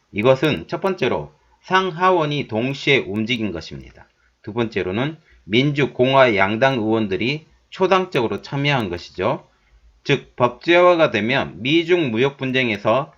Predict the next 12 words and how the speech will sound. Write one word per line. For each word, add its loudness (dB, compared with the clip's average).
대화의 2
어려움은 0
예상이 -2
되지만 -6
주도권은 2
미국이 -2
갖게 -6
된다라는 -6
것입니다. -20
로이터 6
연합통신에 0
의하면 -4